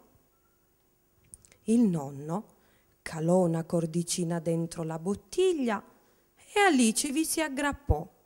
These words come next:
Un'altra volta ancora,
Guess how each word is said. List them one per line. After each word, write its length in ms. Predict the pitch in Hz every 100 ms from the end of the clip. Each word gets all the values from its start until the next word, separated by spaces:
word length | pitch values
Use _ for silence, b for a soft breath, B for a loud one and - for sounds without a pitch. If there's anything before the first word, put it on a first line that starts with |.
| _ _ _ _ _ _ _ _ _ _ _ _ _ _ _ _ _ _ _ _ _ _
Un'altra 580 | 180 156 180 226 190 170
volta 380 | 156 190 - 180
ancora, 800 | 175 170 180 156 143 156 185